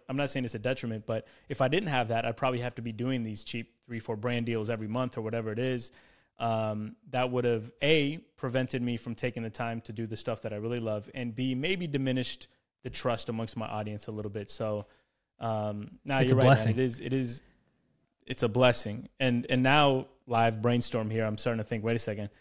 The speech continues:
Speaker 1: we should do this, the other code bases with, like, really
Speaker 2: Exactly.
Speaker 1: big creators <laughs> and see where
Speaker 2: Yeah.
Speaker 1: that goes." But
Speaker 2: And that's, and
Speaker 1: yeah.
Speaker 2: that's so in, and I wanna get to the creator Q and A,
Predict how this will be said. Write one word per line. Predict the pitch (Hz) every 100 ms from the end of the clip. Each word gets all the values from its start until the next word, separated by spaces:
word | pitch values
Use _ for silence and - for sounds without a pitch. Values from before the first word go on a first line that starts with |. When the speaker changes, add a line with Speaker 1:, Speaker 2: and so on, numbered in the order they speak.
| _ _
Speaker 1:
we | -
should | 202 175
do | 196
this, | 160 147 - - _ _ _ -
the | 131
other | 131
code | 123 127 110
bases | 113 104 107 98 - - _
with, | -
like, | 117
really | 117
Speaker 2:
Exactly. | 117 151 151 -
Speaker 1:
big | 127
creators | 123 113 107 -
<laughs> |
and | 143 139
see | 131
where | 123
Speaker 2:
Yeah. | 123
Speaker 1:
that | 107
goes." | 104 104
But | 107 -
Speaker 2:
And | 156
that's, | 160 175
and | - 165
Speaker 1:
yeah. |
Speaker 2:
that's | 160
so | - 147 -
in, | 160 - 160 156
and | - 135
I | 147
wanna | 151
get | 139
to | 143
the |
creator | 123 135 123
Q | 117 127
and | 120
A, | 120 117